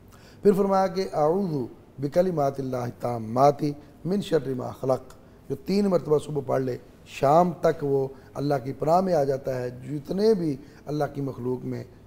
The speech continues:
शर हैं, सबसे अल्लाह पाक उसको बचा लेते हैं।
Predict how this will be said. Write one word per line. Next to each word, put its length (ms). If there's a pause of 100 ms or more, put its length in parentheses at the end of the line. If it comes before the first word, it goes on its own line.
(220)
शर 180
हैं, 460
सबसे 320
अल्लाह 140
पाक 240
उसको 200
बचा 260
लेते 260
हैं। 180